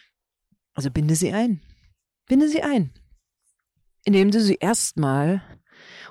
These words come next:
und während des ganzen Prozesses sehr,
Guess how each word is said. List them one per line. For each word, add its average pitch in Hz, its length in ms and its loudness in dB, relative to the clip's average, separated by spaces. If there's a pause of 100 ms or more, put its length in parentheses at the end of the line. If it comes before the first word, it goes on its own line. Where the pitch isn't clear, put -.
und - 260 -4
während 156 320 0
des 143 140 -4
ganzen 247 340 0
Prozesses 202 760 -2 (440)
sehr, 143 480 0